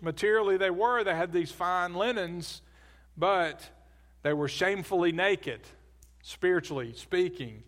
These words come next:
They suffered from what we're gonna call identity blindness. They did not see themselves as God saw them.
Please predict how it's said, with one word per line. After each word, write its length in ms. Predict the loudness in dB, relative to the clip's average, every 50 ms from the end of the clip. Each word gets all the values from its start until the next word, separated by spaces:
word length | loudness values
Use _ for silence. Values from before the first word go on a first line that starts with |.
| -20 -20 -20 -20 -20 -4 0
They 160 | 2 2 2
suffered 520 | 4 4 4 4 4 4 2 0 -2 -2
from 240 | 0 2 0 2 4
what 300 | 4 2 2 2 2 2
we're 140 | 0 2 2
gonna 180 | 2 2 0 0
call 340 | 2 2 4 4 4 4
identity 680 | 2 2 0 0 0 0 0 0 0 -2 -2 -2 -4 -4
blindness. 840 | 0 2 2 4 4 2 0 -2 -6 -10 -12 -10 -10 -10 -10 -10 -12 -16 -20 -20 -20 _ -20 -20 -20 -20 -20 -20 -20 _ -20 -20 -20 -20 -20 -20 -20 -6 -2
They 140 | 0 2 4
did 200 | 4 2 4 6
not 280 | 4 4 4 2 -4
see 240 | -4 0 0 0 2
themselves 680 | 2 2 0 0 -2 0 2 4 4 6 4 2 2 -2
as 280 | -2 0 0 0 0
God 360 | 2 4 4 4 4 2 0
saw 320 | 0 0 2 2 2 2 0
them. 280 | -2 -6 -8 -10 -12